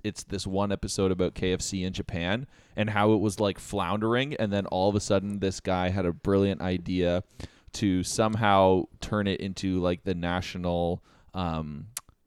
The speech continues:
the national Christmas dish, and it's a really fun story.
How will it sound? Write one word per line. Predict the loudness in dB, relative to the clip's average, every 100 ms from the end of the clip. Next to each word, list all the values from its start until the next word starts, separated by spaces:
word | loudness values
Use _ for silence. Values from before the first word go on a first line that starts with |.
| _ _
the | -2 0
national | 0 -2 -2 -4
Christmas | -2 -4 -4 -6
dish, | -6 -8
and | -8
it's | -6 -4
a |
really | 0 0
fun | 2 -2 -2
story. | -2 -2